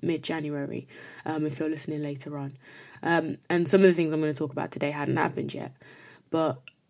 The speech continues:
the four things I was thinking about are all things that I've spoken about before that have happened again. And they were, uh, racist hair policies, uh, school in Birmingham, the new hostile policy, and I say new, it's just the old one, just back again,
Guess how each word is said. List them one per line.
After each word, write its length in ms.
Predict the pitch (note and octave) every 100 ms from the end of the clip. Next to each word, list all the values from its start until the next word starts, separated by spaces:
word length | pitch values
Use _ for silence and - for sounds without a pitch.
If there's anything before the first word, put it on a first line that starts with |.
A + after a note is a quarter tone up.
| _ _ -
the 160 | F#3 F#3
four 260 | G#3+ G#3+
things 240 | G3 G3 F#3
I 60 |
was 160 | E3 E3+
thinking 340 | B3+ C4+ A#3+
about 400 | D#3+ D#3 D#3 D#3 -
are 80 | -
all 240 | G3 G#3+
things 260 | G#3+ F#3+ F3+
that 140 | -
I've 180 | E3+ D#3
spoken 420 | - F3 F#3+ D#3
about 260 | D3+ D3+ -
before 460 | D#3 D#3 D#3 C#3+
that 80 | D3
have 120 | -
happened 340 | C#3 C#3+ D3+ D3+
again. 320 | - F#3 D3+
And 160 | D#3 D#3+
they 160 | E3 D#3+
were, 400 | D#3+ D#3 D3+ D3 - - - - -
uh, 120 | E3 E3
racist 420 | F3 F3+ E3+ -
hair 160 | G#3
policies, 720 | G#3 G#3 G#3 - G3 G3 F#3+ F#3+
uh, 200 | F3 E3+
school 300 | - E3 D#3
in 100 | D#3
Birmingham, 680 | E3 E3 D#3+ D#3+ D#3+ D#3+ - _ - -
the 100 | F3+
new 220 | G3 G3
hostile 420 | F#3 F#3 E3 E3
policy, 720 | - D#3+ D#3 - D#3+ D#3 D#3+ _ - -
and 100 | E3+
I 60 | E3+
say 240 | F#3+ F3+
new, 320 | D#3+ D3+ D#3
it's 200 | F3 F3
just 220 | - E3+ -
the 120 | D#3+
old 200 | D3 D3
one, 300 | D3+ D3 D3 -
just 200 | - -
back 200 | D#3+ D3
again, 440 | D3 D3+ D3 D3